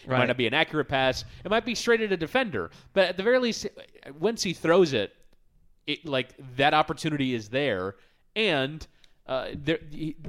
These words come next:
Speaker 1: you know, there, there might be the turnovers that might end up being a good thing for the Dolphins in the long run. But, but at the very least, those players are not gonna feel frustrated that no one ever throws them the ball. It's not gonna be, uh, the Adam Gase offense, which is very conservative.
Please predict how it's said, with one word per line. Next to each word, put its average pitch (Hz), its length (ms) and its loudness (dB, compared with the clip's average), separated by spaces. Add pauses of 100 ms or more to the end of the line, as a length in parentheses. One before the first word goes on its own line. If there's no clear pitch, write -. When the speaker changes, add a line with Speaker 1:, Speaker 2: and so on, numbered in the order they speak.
Speaker 1:
you 190 160 -10
know, 147 220 0 (800)
there, 143 180 2 (100)
there 156 140 6
might 160 220 2
be 156 140 0
the 147 100 0
turnovers 151 460 0
that 143 100 2
might 147 140 -2
end 147 140 -2
up 127 40 -6
being 127 140 -2
a 123 60 -2
good 180 200 4
thing 143 220 -6
for 147 120 -10
the - 80 -16
Dolphins 151 400 -6
in 131 60 -10
the 123 60 -12
long 156 240 0
run. 113 180 -2
But, 123 180 0 (200)
but 175 120 4
at 175 100 2
the 170 80 0
very 233 160 6
least, 214 260 0 (180)
those 214 220 6
players 208 300 2
are 170 60 -4
not 170 80 -2
gonna 160 100 -6
feel 151 160 -2
frustrated 139 480 -2
that 127 180 -2
no 131 100 -2
one 135 120 0
ever 117 160 -2
throws 120 240 -6
them 107 100 -10
the 101 60 -14
ball. 113 260 2
It's 104 140 -4
not 151 100 -4
gonna 131 120 -10
be, 120 320 -2 (300)
uh, 117 140 -4
the 127 140 0
Adam 135 240 0
Gase 131 240 0 (100)
offense, 113 340 -4
which 117 160 -6
is 107 220 -4 (160)
very 160 420 0
conservative. 107 760 -4